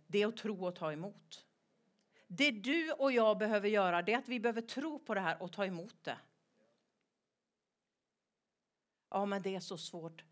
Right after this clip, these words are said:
Nej, det är inte svårt. Vet du vem som säger att det är svårt? Det är åklagaren. Tror du en hockeymålvakt tycker det är svårt? "Ja, men det är så svårt. Nu måste ju, eh, eh,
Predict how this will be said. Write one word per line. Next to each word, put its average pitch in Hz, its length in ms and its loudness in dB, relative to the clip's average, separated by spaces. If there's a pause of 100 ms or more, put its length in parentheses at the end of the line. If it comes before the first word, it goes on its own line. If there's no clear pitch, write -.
Nej, 254 320 0
det 254 100 -2
är 269 40 0
inte 262 240 -4
svårt. - 480 -12 (400)
Vet 254 260 2
du 262 60 -2
vem 254 160 2
som 240 180 -2
säger 262 440 2
att 220 140 0
det 196 60 -2
är 180 60 -2
svårt? 180 340 -8
Det 180 120 0
är 214 100 -6
åklagaren. 196 840 0 (600)
Tror 349 260 2
du 285 140 4
en 277 160 4
hockeymålvakt 247 1000 2
tycker 254 260 0
det 226 80 6
är 214 60 2
svårt? 226 480 -4
"Ja, 262 120 6
men 247 160 0
det 233 220 2
är 262 180 4
så 247 200 -4
svårt. 247 440 -2
Nu 269 100 0
måste 254 360 -4
ju, 240 300 -2
eh, 233 200 4 (480)
eh, 220 240 0